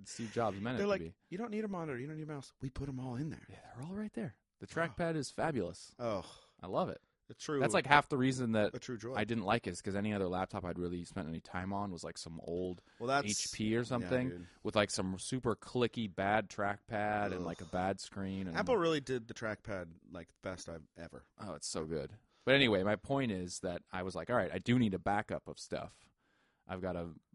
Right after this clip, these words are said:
Speaker 1: I've just got a blossoming podcast to worry
Speaker 2: <laughs>
Speaker 1: about." And I got
Speaker 2: Burgeoning.
Speaker 1: <laughs>
Speaker 2: Yeah.
Speaker 1: Yeah.
Speaker 2: Truly.
Speaker 1: On the cusp. And now it's going to New York, baby. So
Speaker 2: New
Speaker 1: I gotta
Speaker 2: York.
Speaker 1: bring my stuff. And then
Speaker 2: New studio?
Speaker 1: Yeah, and for, and for one thing, the first two weeks, two,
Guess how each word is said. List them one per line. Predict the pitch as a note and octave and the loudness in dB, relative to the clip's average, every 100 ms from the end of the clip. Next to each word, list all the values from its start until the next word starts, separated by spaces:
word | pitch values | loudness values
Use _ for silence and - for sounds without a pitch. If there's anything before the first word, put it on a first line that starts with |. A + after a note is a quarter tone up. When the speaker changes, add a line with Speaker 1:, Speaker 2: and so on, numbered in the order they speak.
| _ | _
Speaker 1:
I've | G2+ F2 | -12 -8
just | G2+ - | -6 -2
got | F2+ | -4
a | |
blossoming | E2 F#2+ G#2+ A#2 A2+ G#2 | -2 4 6 6 2 2
podcast | F#2 F#2+ F#2 - F#2 F#2 - | 2 2 2 0 -2 -2 -6
to | F#2 | -2
worry | F#2 C3 | 6 8
Speaker 2:
<laughs> | |
Speaker 1:
about." | A#3+ - G2+ - - B3 - A3 - | 8 6 4 -4 2 2 4 0 4
And | G#3+ G#3+ | 2 6
I | G#3+ | 4
got | G#3+ - C#3+ | 4 2 8
Speaker 2:
Burgeoning. | G3 F#3 F3 C#3 A3 B3 | 8 8 6 6 6 10
Speaker 1:
<laughs> | A3+ | 8
Speaker 2:
Yeah. | F3+ E3+ | 10 6
Speaker 1:
Yeah. | G#3+ - _ - | 4 -2 _ -14
Speaker 2:
Truly. | - F3 D#3 A#2 D3+ | -4 0 0 -2 2
Speaker 1:
On | B2+ B2 | 4 4
the | A#2 | 2
cusp. | - C3 A2 - - - | 6 8 8 4 -8 -4
And | G#2+ | 2
now | A2 B2+ | 6 6
it's | A#2 - - | 6 2 0
going | A2+ D#3+ A3 | 8 10 10
to | A3+ G#3 | 8 6
New | A3 | 6
York, | G#3+ F#3 B2 - | 8 8 6 6
baby. | A2 G#2 | 4 4
So | C3+ | 4
Speaker 2:
New | D#3+ | 6
Speaker 1:
I | |
gotta | C3+ D#3+ | 8 10
Speaker 2:
York. | F#3 | 10
Speaker 1:
bring | D#3+ G3 | 8 8
my | A3+ A#3+ | 8 6
stuff. | - D#3+ F3+ D3+ - - - - - | 4 4 4 4 0 -20 -20 -20 -4
And | C3+ B2+ | 0 4
then | C3 B2+ | 4 4
Speaker 2:
New | E3 | 4
studio? | E3+ - D3+ E3 E3 B3+ _ _ - | 4 6 4 6 2 2 _ _ -2
Speaker 1:
Yeah, | B2 G2+ E2+ | 2 4 2
and | A2 A2+ | -2 0
for, | C#3 C3 | 2 2
and | B2+ A#2+ A#2 - - | 4 2 0 -4 -4
for | B2 | 2
one | C3 C#3 | 2 2
thing, | A#2 G#2 G2+ - A2+ | 0 0 -2 -8 -10
the | A2 | -6
first | C3+ B2+ - | -4 -4 -2
two | F3 | 2
weeks, | C#3+ A2 - - | 4 2 0 -8
two, | - C3+ | 4 8